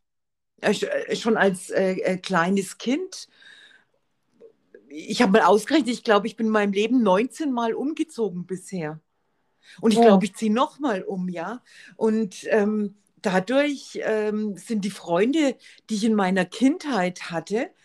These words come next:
Speaker 1: ähm, d-, die, die habe ich dann erst mal verloren. Und früher, ähm, da gab's ja noch nicht solche Sachen, äh, wie WhatsApp oder, oder meinst du jetzt da mit den Leuten rumtelefoniert hast oder so? Ich,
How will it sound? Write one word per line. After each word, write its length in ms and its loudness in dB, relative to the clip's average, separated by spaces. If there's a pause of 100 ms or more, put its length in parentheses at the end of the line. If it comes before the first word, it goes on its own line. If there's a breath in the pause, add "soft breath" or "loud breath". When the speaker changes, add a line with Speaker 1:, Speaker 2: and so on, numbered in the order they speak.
(260 soft breath)
Speaker 1:
ähm, 600 0
d-, 380 -10
die, 320 -12
die 180 4
habe 120 4
ich 80 2
dann 100 6
erst 260 2
mal 140 4
verloren. 640 2 (240 loud breath)
Und 160 -4
früher, 540 -4 (240 soft breath)
ähm, 320 -2
da 100 0
gab's 300 -4
ja 80 0
noch 140 0
nicht 200 -6
solche 240 -2
Sachen, 500 -6
äh, 300 -4 (140)
wie 200 -6
WhatsApp 600 -4
oder, 480 -2
oder 420 0 (240 soft breath)
meinst 400 -8
du 60 2
jetzt 160 -4
da 40 4
mit 120 0
den 120 0
Leuten 320 4
rumtelefoniert 1000 0
hast 200 -4
oder 200 -2
so? 340 -10 (380 soft breath)
Ich, 320 -14